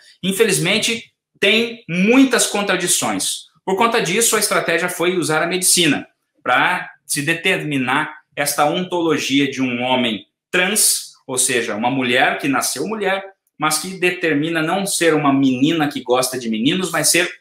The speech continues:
um menino. E isso realmente, é, cria uma grande linha que vai dessa declaração ontológica para um manto da medicina que vai ter, determinar isso como científico,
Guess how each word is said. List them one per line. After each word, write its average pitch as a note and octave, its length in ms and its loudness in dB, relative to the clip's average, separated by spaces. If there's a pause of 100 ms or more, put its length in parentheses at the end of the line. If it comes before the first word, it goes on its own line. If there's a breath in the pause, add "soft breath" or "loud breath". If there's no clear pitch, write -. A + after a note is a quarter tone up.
um F3+ 340 2
menino. A#2 580 0 (340)
E B2+ 140 -2
isso D3+ 240 2
realmente, C#3 680 2 (280)
é, A#2+ 380 2 (180)
cria F3 480 0
uma C3 480 0
grande G#3 440 2
linha D#3+ 360 0
que A#2+ 120 -4
vai B2 260 2
dessa B2 260 -2 (160)
declaração B2+ 600 -2
ontológica E3 760 0 (360 soft breath)
para C3 440 2 (160)
um B2+ 200 -6
manto D#3 520 0
da A#2 120 -2
medicina C3 760 0
que - 160 -8
vai A2+ 220 -2
ter, A#2+ 220 -4
determinar A#2 420 -2
isso - 160 -10
como G#2 180 -8
científico, A3+ 760 -6